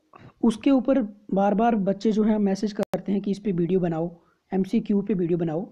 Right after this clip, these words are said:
तो हमारा आज का जो session है वो रहने वाला है एमसीक्यू पे। Financial management से, financial management topic जो है उसके ऊपर हमने एमसीक्यू बनाए हैं। तो आज हम इसको solve करेंगे और ये देखने की कोशिश करेंगे कि कौन सी अप-, approach के साथ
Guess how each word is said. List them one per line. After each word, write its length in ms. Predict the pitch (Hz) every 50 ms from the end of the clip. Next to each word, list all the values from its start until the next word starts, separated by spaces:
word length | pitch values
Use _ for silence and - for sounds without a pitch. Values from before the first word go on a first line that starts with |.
| - _ _
तो 80 | - 185
हमारा 320 | - 196 202 202 214 214
आज 120 | 202 190 208
का 120 | - 226
जो 120 | 190 240 247
session 340 | 247 - 190 190 - 247
है 60 | 233 226
वो 100 | 233 247
रहने 240 | 214 196 196 208 214
वाला 200 | 214 196 196 196
है 160 | 185 233 277 - - _ _ - - _ _ _ -
एमसीक्यू 480 | 214 202 208 - 262 214 - 208 190
पे। 160 | - - 131 - _ _ _ _ _ _ _ _ _ _ _ -
Financial 460 | 208 196 202 208 208 208 - 254 254
management 460 | 240 220 202 196 196 190 202 208 214
से, 140 | 208 - 220 220 - 202 190
financial 480 | - - 185 196 208 214 214 - 262 254
management 500 | 233 196 190 190 175 180 196 202 202 202
topic 300 | 202 160 - - 220 185
जो 140 | 180 170
है 160 | 156 160 165 - - _ _ _ _ _ _ _ _ _ -
उसके 220 | 208 208 - 247
ऊपर 220 | 233 214 214 226 208
हमने 260 | 208 190 202 220 214
एमसीक्यू 380 | 185 180 180 - 208 185 233
बनाए 260 | 196 180 175 160 156 156
हैं। 160 | 190 220 - - - _ _ _ _ _ _ _
तो 80 | - 269
आज 200 | - 185 190 226
हम 100 | 220 226
इसको 340 | 214 214 - 233 220 226 - - _ _ _ _ _ -
solve 280 | - - 202 196 190
करेंगे 440 | 190 233 208 214 214 202 233 254 240 - - _ _ _ _ _ _ _
और 80 | 220 208
ये 160 | 214 226 247
देखने 280 | 233 226 214 214 226 208
की 80 | 233
कोशिश 340 | 208 - 208 202 202 240 220
करेंगे 340 | - - 196 196 190 208 214
कि 120 | 196 262
कौन 420 | - - - _ - 226 220 226 220
सी 160 | 226 - 262
अप-, 240 | 254 247 - - - -
approach 320 | 208 214 214 208 208 208
के 100 | - 240
साथ 220 | 220 - 196 180